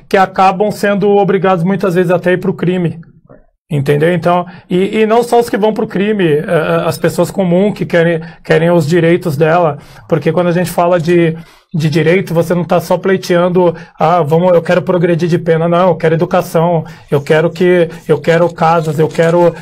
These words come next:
tá na universidade, eu quero que construam universidades na periferia, e o discurso da direita é tu-, é sempre contra isso.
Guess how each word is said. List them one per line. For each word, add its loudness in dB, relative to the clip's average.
tá 0
na 2
universidade, 0
eu -2
quero 0
que -10
construam 0
universidades 0
na 0
periferia, 0
e -2
o 2
discurso -2
da -2
direita 0
é -2
tu-, -2
é -4
sempre -4
contra 0
isso. -2